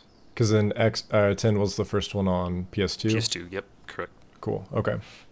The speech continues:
Speaker 2: Yeah, that one's,
Speaker 1: Cool.
Speaker 2: I don't know,
Speaker 1: I
Speaker 2: it's, it's not my favorite. Everyone says,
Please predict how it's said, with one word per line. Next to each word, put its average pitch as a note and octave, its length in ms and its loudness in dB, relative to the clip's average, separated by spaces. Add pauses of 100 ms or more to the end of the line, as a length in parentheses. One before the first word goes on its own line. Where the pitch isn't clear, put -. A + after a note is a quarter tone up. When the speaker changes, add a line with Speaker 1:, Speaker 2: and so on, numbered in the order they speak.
(1160)
Speaker 2:
Yeah, G#2 120 2
that B2+ 100 8
one's, C3+ 180 2
Speaker 1:
Cool. F#2+ 180 2
Speaker 2:
I A#2 60 4
don't G#2 80 6
know, C3 60 10 (120)
Speaker 1:
I A#2 40 0
Speaker 2:
it's, - 280 4 (100)
it's - 220 2
not D3+ 180 2
my A#2+ 160 2
favorite. D3+ 540 0
Everyone A#2+ 320 2
says, A#2+ 520 0